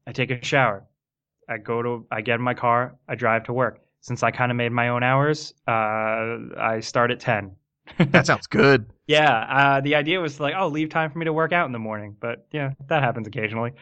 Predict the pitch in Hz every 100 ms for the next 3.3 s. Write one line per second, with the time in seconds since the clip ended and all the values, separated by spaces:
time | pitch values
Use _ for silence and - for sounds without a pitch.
0 | - - - 127 127 131 131 123 _ _
1 | - - _ _ _ - 151 156 160 160
2 | 165 165 190 208 147 180 185 190 180 190
3 | 214 233 220